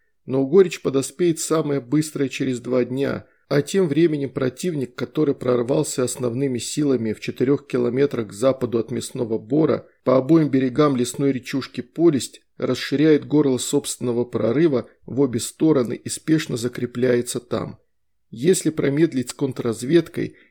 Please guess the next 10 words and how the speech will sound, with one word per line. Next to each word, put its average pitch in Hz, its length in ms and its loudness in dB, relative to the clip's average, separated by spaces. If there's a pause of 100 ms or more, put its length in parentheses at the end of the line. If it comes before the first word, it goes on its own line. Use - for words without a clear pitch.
(140)
Немецкие 135 520 -2
саперы 143 500 0
воздвигнут 127 600 -2
там 123 200 0
такие 165 440 -4
укрепления, 123 920 -4 (340)
что - 280 -2
неимоверные 135 720 0
усилия 135 560 -2
понадобятся, 123 840 -4